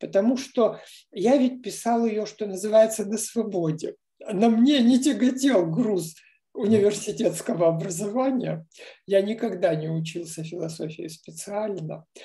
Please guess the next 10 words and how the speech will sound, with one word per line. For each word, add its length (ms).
поэтому 720
наверняка 760
нарушил 560
многие 600
табу, 540
о 80
которых 420
просто 360
не 140
знал. 500